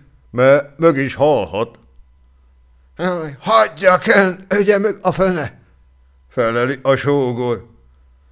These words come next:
„Vannak itt öregen, majd elvégzik.” Avval, hogy leeresztették a falat, szedjük a kalapot, azt indulunk.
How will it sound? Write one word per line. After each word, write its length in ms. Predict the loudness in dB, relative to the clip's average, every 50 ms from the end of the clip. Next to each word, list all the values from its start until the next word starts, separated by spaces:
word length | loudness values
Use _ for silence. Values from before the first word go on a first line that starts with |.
| _ _ _
„Vannak 580 | -4 0 0 0 0 0 -2 -2 -2 -2 -2 -4
itt 140 | -8 -6
öregen, 520 | -4 -2 0 2 2 0 0 0 -4 -4 -2
majd 380 | 0 0 2 2 0 0 0
elvégzik.” 880 | 0 0 2 0 0 0 0 0 -2 -2 -4 -6 -8 -10 -12 -16 _ _ _ _ _ _ _ _ _ _ _ _ _ _ _ _ _ _ _ _ _ _ _ _ _ _ _ _ _ _ _ _ _ _ _ _ _ _ _
Avval, 580 | 0 2 2 2 0 -2 -2 -2 0 0 0 0
hogy 200 | -2 -4 -4 -6 -10 -20 _
leeresztették 1040 | -2 2 4 4 4 2 -2 -2 -4 -6 -6 -8 -10 -12 -10 -4 -4 -2 -2 -2 -4
a 80 | -8 -4
falat, 480 | -2 0 0 0 0 -2 -4 -12 _ _ _ _ _ _ _ _ _ _
szedjük 460 | -8 -6 -6 -6 -6 -4 -4 -2 0
a 80 | 0 0
kalapot, 440 | 2 0 0 0 0 0 -2 -4 -2
azt 220 | -2 -4 -4 -8 -10
indulunk. 680 | -10 -8 -8 -8 -8 -8 -8 -6 -8 -8 -10 -12